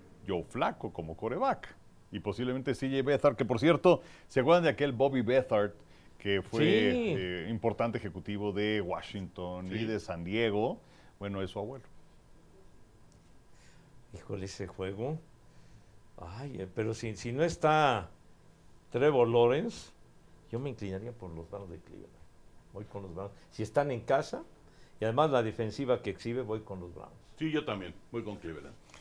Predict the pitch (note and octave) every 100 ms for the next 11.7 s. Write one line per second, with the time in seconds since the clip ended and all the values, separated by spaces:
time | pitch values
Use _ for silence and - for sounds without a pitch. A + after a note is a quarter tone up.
0 | - - - F#2+ G2 F#2+ F#2+ F#2 F2 E2
1 | D2 D2 C#2 C#2+ - - - - - -
2 | - A2 G3 A#3 G3+ G#3+ A3 D#3 F3 -
3 | G#3 G3+ G#3 F#3+ - A2 A2+ C3 C#3 A2
4 | C3+ B2+ A#2+ C3 G#2+ G2+ F2+ F#2+ A#3+ -
5 | G#2+ G2 A2+ A#3 C#4+ - - - - G2
6 | G2+ A2 B2 B2+ A#2 F#2+ - A2 A2+ A#2
7 | - A3 - - - - - - E3 E3+
8 | E3+ F#3+ F#3+ D#3 D#3+ F3 E3 C3+ D3 B2
9 | D3 C3 D2+ C2 - - - - - -
10 | - - - - - - - - C#4 D#4
11 | F4 - - - D#3+ - E3